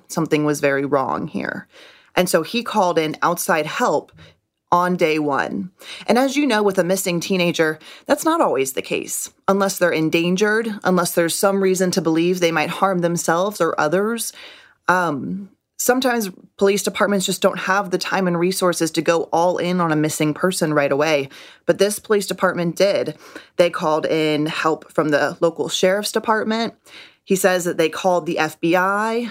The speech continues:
They called up to Louisville, which is, you know, the, the next biggest close city. And they called, um, national hotlines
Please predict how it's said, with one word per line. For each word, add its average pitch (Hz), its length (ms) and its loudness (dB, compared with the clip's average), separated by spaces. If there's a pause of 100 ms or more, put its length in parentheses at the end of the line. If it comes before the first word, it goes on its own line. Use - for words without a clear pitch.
(120)
They 170 100 4
called 170 320 -2
up 165 180 0
to 170 120 0
Louisville, 196 600 0 (420)
which 170 240 0
is, 165 300 0
you 170 140 0
know, 160 80 0
the, 147 140 -2
the - 140 -8
next 170 300 -2 (400)
biggest 180 460 0
close 175 340 0
city. 175 540 -2 (720)
And 196 300 2
they 175 140 2
called, 175 540 0
um, 165 300 2
national 185 380 0
hotlines - 800 -4